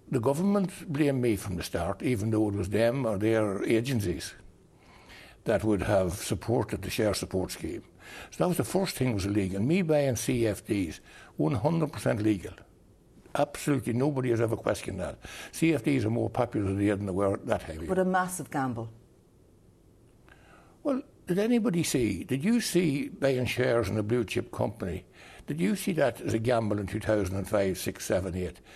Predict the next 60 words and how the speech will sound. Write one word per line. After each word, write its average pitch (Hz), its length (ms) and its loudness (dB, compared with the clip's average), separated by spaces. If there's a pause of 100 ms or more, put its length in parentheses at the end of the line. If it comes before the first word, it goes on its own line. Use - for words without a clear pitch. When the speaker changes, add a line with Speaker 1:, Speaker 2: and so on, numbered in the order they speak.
(200)
Speaker 1:
We 143 100 2
know 185 180 2
the 180 80 4
way 147 120 4
it 120 100 0
turned 98 300 0
out, 110 160 2
it - 20 -2
was 104 100 -2
a 98 60 -2
gamble, 92 460 -2
and 110 120 0
we 110 120 2
know 131 180 0
it 107 60 -2
was 92 100 -4
foolish, 98 500 -2
and 110 140 0
we 110 80 0
know 120 180 0
that 113 140 0
I 101 80 2
was 87 140 -2
too 104 180 -2
fond 95 320 -2
of 87 240 -8 (300)
Anglo-Irish 92 540 0
Bank. 131 260 0 (340)
I've 113 140 0
never 180 240 2
denied 123 400 0
that. 82 220 -6 (540)
But 440 200 -2 (440)
why, 214 340 2 (200)
I 151 80 -2
don't 208 120 -2
know 208 80 0
how 127 160 0
it 139 100 2
would 113 100 -2
be - 100 -2
called 101 340 0
a 95 40 -2
massive 92 380 -2
gamble, 113 340 0
because 95 380 -4 (460)
if - 120 -4
you 202 140 2
buy 147 160 4
a 101 160 2
farm 101 420 0
or 92 60 0
land 101 340 0
or 90 60 -2
you 80 120 -6
buy 95 140 2
a 90 160 2
house 104 320 0
or 101 80 -2
anything, 76 360 -8